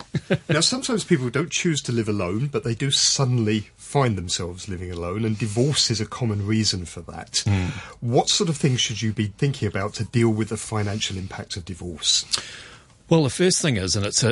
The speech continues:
Speaker 1: it is an unpleasant topic, for th-, especially for those in a happy relationship or marriage. But I'm afraid you do need to think about the worst case scenario. What would happen to you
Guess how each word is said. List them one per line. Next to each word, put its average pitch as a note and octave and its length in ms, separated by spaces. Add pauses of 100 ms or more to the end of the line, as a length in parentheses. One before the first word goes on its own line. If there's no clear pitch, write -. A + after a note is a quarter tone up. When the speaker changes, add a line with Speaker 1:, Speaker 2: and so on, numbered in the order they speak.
(140)
Speaker 1:
it A2 80
is A#2 140
an A2+ 100
unpleasant G#2 560
topic, E2+ 400
for - 200
th-, G2+ 180
especially - 440
for F#2+ 120
those F2+ 400
in G#2+ 100
a F2 100
happy F2 640
relationship F2+ 880
or G2+ 140
marriage. E2+ 580 (340)
But A2 120
I'm A2+ 80
afraid B2 320
you A2 80
do B2 280
need F#2+ 240
to G#2+ 60
think F#2 220
about F#2 200
the - 80
worst F#2 300
case E2+ 220
scenario. F2+ 440
What A2 300
would G#2+ 120
happen E2+ 340
to - 120
you D2+ 300